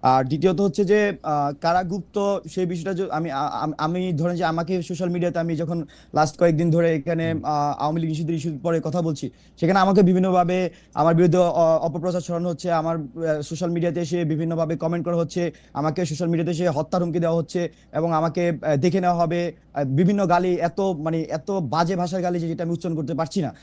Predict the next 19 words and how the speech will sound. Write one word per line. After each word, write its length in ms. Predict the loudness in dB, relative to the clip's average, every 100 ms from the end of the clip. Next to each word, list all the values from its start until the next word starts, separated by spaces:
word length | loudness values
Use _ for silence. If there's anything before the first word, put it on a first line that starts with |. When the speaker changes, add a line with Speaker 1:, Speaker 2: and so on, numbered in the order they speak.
| _ -10
Speaker 2:
হুম। 140 | 0
Speaker 1:
এরকম 220 | 4 6
গালিগালাজ 460 | 6 6 6 6 4
করা 160 | 4 4
হচ্ছে। 300 | 2 -2 -10 _ _ -4
তো 80 | 0
কারা 320 | 2 4 6
এই 80 | 6
ধরনের 240 | 6 4
রাজনীতি 280 | 4 4 2
করছে, 260 | 2 0 0
কারা 180 | 0
গুপ্ত 200 | 0 -2
রাজনীতি 280 | -4 -4 -4
করছে, 240 | -4 -6 -4
তারা 180 | -4
সেটা 160 | -2 0
নির্ধারণ 340 | 0 0 0
করুক। 200 | -4 -8